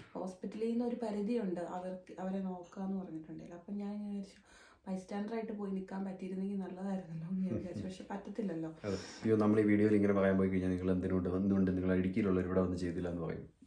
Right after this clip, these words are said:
Speaker 1: ഏ?
Speaker 2: ആ, ഇടുക്കിയിൽ എന്ത്, ഉള്ളവരെ ഇങ്ങനെ പറഞ്ഞിട്ടേ അവിടെ ചെന്നില്ല എന്ന് പറഞ്ഞിട്ട് നാളെ കോൾ വരും.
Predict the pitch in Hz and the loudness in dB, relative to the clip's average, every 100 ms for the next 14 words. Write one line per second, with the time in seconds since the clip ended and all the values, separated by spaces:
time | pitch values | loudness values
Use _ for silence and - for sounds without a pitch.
0 | _ _ - 240 277 104 - 110 104 123 | _ _ -8 -6 -4 -6 0 2 4 4
1 | 113 110 - 110 113 110 95 92 107 110 | 4 2 -2 2 8 8 8 4 4 4
2 | 104 104 98 92 - _ _ 120 110 113 | 6 4 4 0 -2 _ _ 0 0 4
3 | 107 107 104 101 101 101 95 98 98 90 | 4 4 4 4 4 4 4 4 4 2
4 | 85 85 | 0 -4